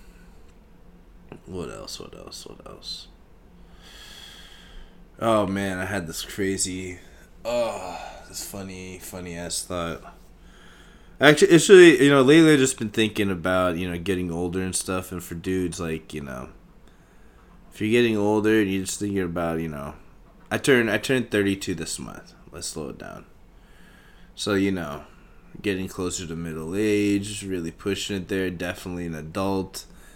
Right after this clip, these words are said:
definitely have to get things fucking rolling, nothing can be slowed.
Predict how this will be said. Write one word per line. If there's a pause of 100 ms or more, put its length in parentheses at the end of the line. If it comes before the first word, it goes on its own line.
(140)
definitely
have
to
get
things
fucking
rolling,
nothing
can
be
slowed.